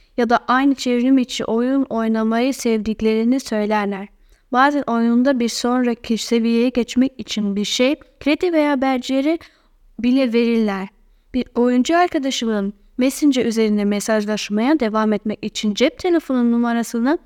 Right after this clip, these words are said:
hemen almak istemesi dikkat çekicidir. Basitçe çocukların güvenini kazanmaya çalışıyorlar.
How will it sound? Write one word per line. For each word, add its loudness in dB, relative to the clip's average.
hemen 2
almak 0
istemesi -2
dikkat -2
çekicidir. -4
Basitçe -2
çocukların 0
güvenini 0
kazanmaya 0
çalışıyorlar. -4